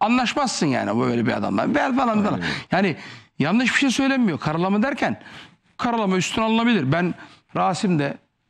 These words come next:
Speaker 1: sevgili Çakar da çok sert konuştukları zaman hocam da, "Hocam yapmayın. Bak, biraz daha yumuşak ol-," bunu uyardım. Çok uyardım, hakaret etmeyelim, hakaret var konuş-, bunları dedim ben.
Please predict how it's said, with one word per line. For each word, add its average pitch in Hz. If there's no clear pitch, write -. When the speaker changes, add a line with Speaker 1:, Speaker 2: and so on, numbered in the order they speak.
Speaker 1:
sevgili 165
Çakar 160
da 139
çok 170
sert 185
konuştukları 147
zaman 113
hocam 113
da, 185
"Hocam 202
yapmayın. 143
Bak, 135
biraz 196
daha 214
yumuşak 196
ol-," 202
bunu 208
uyardım. 220
Çok 349
uyardım, 220
hakaret 208
etmeyelim, 208
hakaret 180
var 196
konuş-, 214
bunları 185
dedim 247
ben. 160